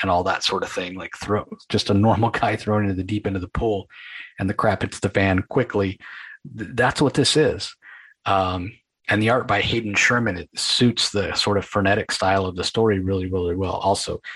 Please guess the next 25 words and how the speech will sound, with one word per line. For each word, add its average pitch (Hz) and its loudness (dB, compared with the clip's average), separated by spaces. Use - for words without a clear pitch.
like, 101 0
I'm 104 0
used 151 2
to 110 2
Hayden's 110 0
style 107 4
being 95 2
a 92 0
lot 95 0
more 98 2
sort 101 -2
of 87 -4
sketchy 117 4
and 101 4
unfinished, 104 0
but, 98 0
uh, 82 -2
his 101 -4
line 120 4
work 101 0
here 113 2
is 90 -2
a 90 -2
lot 92 0
cleaner 98 -2